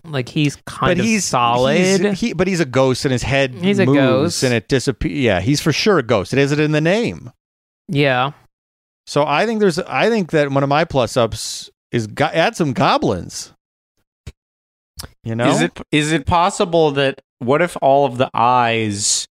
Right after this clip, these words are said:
Speaker 3: in the wallpaper are goblin eyes? Maybe that's what she's talking about.
Speaker 2: It's possible, but those eyes don't really move in the wallpaper. So that's just a drawing of a goblin if it is a goblin.
Speaker 3: Hmm, okay. Yeah.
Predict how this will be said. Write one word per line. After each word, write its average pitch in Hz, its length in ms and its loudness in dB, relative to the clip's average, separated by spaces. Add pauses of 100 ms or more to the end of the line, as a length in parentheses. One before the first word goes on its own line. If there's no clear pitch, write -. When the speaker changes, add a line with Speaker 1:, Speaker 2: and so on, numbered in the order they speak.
(240)
Speaker 3:
in 123 220 6
the 117 60 4
wallpaper 104 840 0
are 90 120 0
goblin 92 680 -2 (160)
eyes? - 600 -6 (240)
Maybe 110 200 0
that's 95 240 -2
what - 160 -4
she's - 220 -8
talking - 340 -8
about. - 200 -12
Speaker 2:
It's 156 200 0
possible, 113 720 0
but 117 200 -2
those 156 280 2
eyes 151 320 2
don't 139 200 0
really 131 240 2
move 147 300 2
in 104 80 0
the 87 80 -6
wallpaper. 85 680 -10 (140)
So - 160 -6
that's 143 220 0
just - 220 -2
a 127 100 2
drawing 117 640 2
of 92 100 -2
a 98 80 -4
goblin 98 540 -2
if - 220 -4
it 113 80 2
is 117 180 0
a 107 60 -6
goblin. 101 580 -8 (560)
Speaker 3:
Hmm, 92 580 -8 (120)
okay. 95 680 -8 (140)
Yeah. 90 340 -4